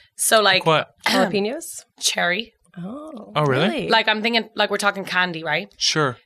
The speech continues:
Speaker 1: Cherry doesn't exist in Ireland. Grape doesn't exist.
Speaker 2: R-, really?
Speaker 1: Watermelon doesn't
Speaker 2: Uh,
Speaker 1: exist.
Speaker 2: listen, watermelon airheads? Bro.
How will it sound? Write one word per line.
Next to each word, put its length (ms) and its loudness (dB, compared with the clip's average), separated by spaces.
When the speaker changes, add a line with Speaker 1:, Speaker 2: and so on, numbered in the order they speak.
Speaker 1:
Cherry 360 4
doesn't 200 -2
exist 520 -6
in 120 -2
Ireland. 400 -2
Grape 500 0
doesn't 240 -4
exist. 500 -6
Speaker 2:
R-, 40 -10
really? 840 -4
Speaker 1:
Watermelon 1000 2
doesn't 260 -4
Speaker 2:
Uh, 40 -6
Speaker 1:
exist. 180 -2
Speaker 2:
listen, 320 0
watermelon 440 -2
airheads? 600 -6
Bro. 360 2